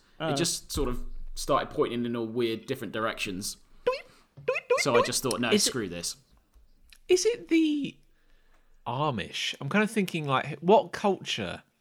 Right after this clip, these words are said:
Speaker 3: really made, like,
Speaker 2: Yeah.
Speaker 3: chin beards a thing?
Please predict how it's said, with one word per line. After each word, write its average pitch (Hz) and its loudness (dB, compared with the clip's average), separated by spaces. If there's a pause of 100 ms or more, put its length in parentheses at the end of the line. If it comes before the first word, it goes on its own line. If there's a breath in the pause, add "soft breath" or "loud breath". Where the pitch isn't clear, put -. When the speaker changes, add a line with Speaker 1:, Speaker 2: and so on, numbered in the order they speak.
Speaker 3:
really 120 0
made, 110 0
like, 98 -2
Speaker 2:
Yeah. 180 8 (260)
Speaker 3:
chin 120 2
beards 85 -2
a 90 -6
thing? 82 -6